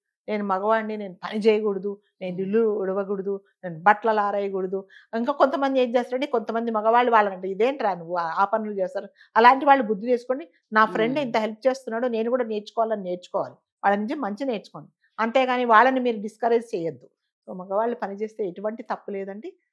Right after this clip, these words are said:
Speaker 1: అందరి మగవాళ్ళకి నేను మళ్ళీ చెప్తున్నా, తప్పకుండా మీ ఇంట్లో ఆడవాళ్ళకి హెల్ప్ చేయండి.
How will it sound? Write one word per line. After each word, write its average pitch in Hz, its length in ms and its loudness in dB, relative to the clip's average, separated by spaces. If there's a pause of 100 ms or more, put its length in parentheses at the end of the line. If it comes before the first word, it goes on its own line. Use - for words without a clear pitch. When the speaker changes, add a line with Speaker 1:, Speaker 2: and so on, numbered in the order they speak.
(160)
Speaker 1:
అందరి 311 420 4
మగవాళ్ళకి 233 580 0
నేను 208 200 -10
మళ్ళీ 220 280 -4
చెప్తున్నా, 269 340 -4 (480)
తప్పకుండా 349 520 4
మీ 269 140 0
ఇంట్లో 247 360 2
ఆడవాళ్ళకి 233 560 4
హెల్ప్ 277 320 -4
చేయండి. 170 320 -4